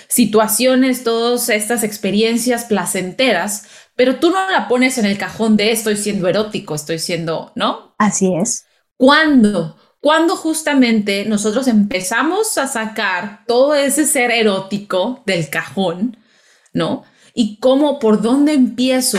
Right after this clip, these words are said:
Speaker 1: ¿Cómo lo acomodo? Porque es mucho y, y a veces para una persona altamente sensible como yo puede resultar hasta abrumador,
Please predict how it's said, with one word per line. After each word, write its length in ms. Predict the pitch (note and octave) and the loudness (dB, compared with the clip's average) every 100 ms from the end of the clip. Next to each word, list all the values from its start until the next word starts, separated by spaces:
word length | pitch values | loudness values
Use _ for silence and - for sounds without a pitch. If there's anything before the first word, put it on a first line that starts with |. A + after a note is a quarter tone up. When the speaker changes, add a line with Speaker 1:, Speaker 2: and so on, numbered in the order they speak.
| E3 | -2
Speaker 1:
¿Cómo 240 | A#3+ D#4 | 2 2
lo 140 | D4 A3+ | 2 0
acomodo? 760 | G#3 - F#3+ F#3 A3+ A3 E3 | -4 -6 -4 0 0 0 -2
Porque 240 | G3 - F4+ | -6 -2 -2
es 140 | - | 2
mucho 520 | A#3 A#3 G#4+ - G3 D#3 | 2 4 0 0 -2 0
y, 240 | G3+ G3 G3+ | -2 -2 -2
y 240 | G3+ F#3 | -2 -2
a 120 | F#3+ F#3+ | -4 0
veces 560 | A#3 B3 D4 D4+ D#4 - | 2 2 -2 -2 -6 -6
para 160 | B3+ G3 | -2 2
una 160 | A3+ | 2
persona 240 | G#3 G#3+ A3 | 0 -2 -4
altamente 340 | G#3 G#3+ G#3+ | -4 -4 -2
sensible 360 | G#3 G3+ A3 G#3 | -2 -2 -2 -2
como 160 | G#3 | 0
yo 180 | G3+ G#3 G3+ - - - | 0 0 -4 -12 -18 -4
puede 260 | - C#4+ D#4 | 0 4 4
resultar 600 | F4+ D#4+ A#3+ G#3 A#3 C4 - | 2 0 0 -2 -2 -4 -4
hasta 320 | A3 G#3 G#3 | -4 -4 -2
abrumador, 640 | F#3+ G3 F3+ E3+ G#3 G3 | 0 0 -2 -2 -2 -2